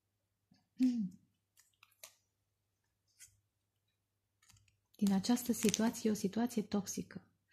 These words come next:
Să vedeți lucrurile dintr-o altă perspectivă spirituală.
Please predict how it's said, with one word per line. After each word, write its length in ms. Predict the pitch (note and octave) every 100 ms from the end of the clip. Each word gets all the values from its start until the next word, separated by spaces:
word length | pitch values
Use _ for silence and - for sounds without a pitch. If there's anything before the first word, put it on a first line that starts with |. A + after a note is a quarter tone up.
| - - -
Să 140 | G#3
vedeți 320 | G3+ C4 B3+
lucrurile 260 | B3+ B3+ A#3
dintr-o 280 | A3+ G#3 G#3+
altă 240 | B3 A#3+
perspectivă 880 | - G#3+ - - G#3 - A3 G3+ F#3+
spirituală. 960 | - G3+ F#3+ F#3+ G3 G3 G3 F3+ -